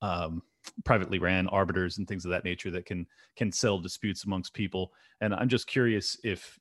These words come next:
if that has, has ever come about where they actually created non-state entities to,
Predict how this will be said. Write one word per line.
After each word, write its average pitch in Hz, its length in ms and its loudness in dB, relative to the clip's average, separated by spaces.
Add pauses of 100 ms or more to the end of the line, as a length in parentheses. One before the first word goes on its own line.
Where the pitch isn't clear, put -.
if 117 240 -4
that 107 220 2
has, 98 280 -2 (420)
has 113 200 0
ever 104 200 2
come 127 200 0
about 95 380 2
where 95 100 0
they 104 140 4
actually 107 340 0
created 104 560 -2 (520)
non-state 120 720 6
entities 101 540 2
to, 98 340 0